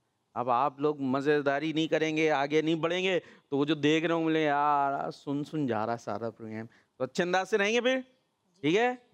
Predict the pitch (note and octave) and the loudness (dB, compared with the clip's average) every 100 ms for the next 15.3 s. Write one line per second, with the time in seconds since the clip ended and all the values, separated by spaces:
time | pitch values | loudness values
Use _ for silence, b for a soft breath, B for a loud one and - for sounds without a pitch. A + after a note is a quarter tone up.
0 | - A#2 C3+ D3+ E3 F3 D#3 C#3+ C#3 C#3 | -6 0 2 2 0 0 0 0 -2 -2
1 | C3 B2+ C3 B2+ B2+ C3+ _ _ _ _ | 0 -2 -6 -14 -14 -20 _ _ _ _
2 | _ _ _ - G#3+ C4+ C#4+ C4 A#3 - | _ _ _ -2 0 0 0 -2 -2 -4
3 | E3 F3+ A3 G#3+ - A#3 G#3+ G#3 A3+ A#3 | -2 0 0 0 0 2 4 4 2 2
4 | G#3 G3+ A3+ F#3+ F#3+ F#3 A3 F#3 F#3+ G#3 | 2 4 4 4 2 2 0 0 2 2
5 | G3 F#3+ F3+ E3 F#3 G3 F#3 F3 D#3+ F3+ | 0 -4 -4 0 2 2 0 -2 -2 -2
6 | F#3+ E3+ F#3+ F#3 F#3 F#3 G3 F#3 F#3+ F#3+ | -2 0 0 0 2 0 0 -4 -2 -2
7 | B3 B3 A3+ G#3 G3+ G#3 G3 B B C4+ | -2 0 2 2 0 0 -2 B B -2
8 | B3+ A#3+ A#3 A#3 A3 G#3 G#3 F#3 F#3+ F3 | 2 2 2 2 0 2 2 2 2 2
9 | E3+ E3+ E3 G#3+ A3 G3 F#3+ F3+ G3 F3+ | 0 -2 -2 0 0 0 0 0 0 0
10 | F#3 G3+ G3 - A#3+ A3+ F#3 G3 A3 - | 0 0 -2 -2 0 0 0 0 0 -2
11 | F3 F#3 D3+ C3+ B2+ E3+ G#3 B3 C#4+ F4+ | -2 -2 0 0 0 0 2 2 2 -2
12 | _ _ _ - - - - - - - | _ _ _ -20 -20 -20 -20 -20 -20 -20
13 | - D#3 F#3+ G3 F#3+ G3+ A#3+ A3+ A#3+ A#3+ | -4 0 4 4 4 4 2 2 2 2
14 | A#3 A3 A3 F#3 F#3+ A3 A3+ G3 F3+ G3 | -4 0 0 0 -2 0 -2 2 4 4
15 | G3 F3 | 4 4